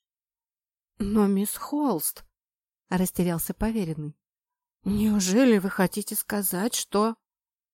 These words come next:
«Меня зовут Шилар Лангин», любезно сообщила ему. «Этого человека?» кивнула на экран, на котором застыло изображение Биргена Холста.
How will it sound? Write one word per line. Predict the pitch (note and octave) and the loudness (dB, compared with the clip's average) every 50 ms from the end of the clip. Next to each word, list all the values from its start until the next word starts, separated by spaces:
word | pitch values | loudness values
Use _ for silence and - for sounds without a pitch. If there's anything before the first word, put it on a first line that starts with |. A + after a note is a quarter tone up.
| _ _ _ _ _ _ _ _ _ - | _ _ _ _ _ _ _ _ _ 0
«Меня | - B3+ C4 C4 B3+ B3+ B3 | 4 6 8 8 8 8 8
зовут | G#3+ A3 A#3+ A3+ A3 D4+ E4 - | 8 8 8 8 8 6 6 6
Шилар | - - A#3 G3+ G3 G#3 A3+ C4+ C4 | 4 2 2 4 6 6 6 6 6
Лангин», | B3+ A#3+ G#3 F3 F3 F3 D#3+ D#3+ D#3+ D#3 D3+ D#3 - _ _ _ _ _ _ _ _ _ _ - | 4 4 4 4 2 0 0 0 -2 -2 -2 -4 -8 _ _ _ _ _ _ _ _ _ _ -4
любезно | - E3+ E3 E3+ D3+ D3 F3+ G#3 G#3+ - G#3 G3 F#3+ | -2 0 0 0 0 2 2 2 2 0 0 -2 -2
сообщила | - - E3 E3 - - - - F3 E3 E3 | -2 -2 -4 -4 -4 -6 -6 -4 -4 -4 -4
ему. | D#3+ D#3 D3 C#3 - F#3+ - _ _ _ _ _ _ _ _ _ _ - | -4 -6 -8 -10 -12 -14 -18 _ _ _ _ _ _ _ _ _ _ 2
«Этого | - B3+ B3 A#3+ A#3+ A#3 A#3+ | 4 4 6 6 6 4 4
человека?» | A#3+ - D4 D4 D#4 D#4+ E4+ G4 F#4 - - F3+ E3 _ _ _ _ _ _ _ _ _ _ | 4 6 6 8 8 8 6 4 2 0 -4 -6 -6 _ _ _ _ _ _ _ _ _ _
кивнула | - - G#3+ G3 G3 F#3+ F#3 F#3+ F#3 | -2 -2 0 0 2 0 2 2 0
на | F#3 F#3 F#3 F#3 | 0 0 0 0
экран, | - - B3 C#4 D4+ C#4+ C4 - _ _ _ _ _ _ _ | 0 0 2 2 2 0 -2 -4 _ _ _ _ _ _ _
на | - B3+ B3 | 0 0 2
котором | - - A3+ G#3+ - A3+ A#3 A#3 A3 G#3 F#3+ | 2 0 -2 0 2 2 4 4 4 2 2
застыло | F3+ G3 F#3 - - - A#3+ B3 A#3 G#3+ G3 | 2 2 0 0 0 2 4 4 6 4 4
изображение | F#3 E3+ F#3 F3 F3 F3+ F3+ F3 D#3 F#3 G#3 G3+ G3 F#3+ F#3 F3 | 2 2 0 2 2 2 2 2 2 2 2 2 2 2 0 0
Биргена | E3 E3+ F#3 F#3 F3+ D#3+ E3+ E3+ E3+ E3 | 2 2 2 2 2 0 -2 -2 -2 -2
Холста. | - A#3 A#3 A#3+ A3+ - - G#3 G3+ | 0 0 0 0 0 -2 -2 -4 -4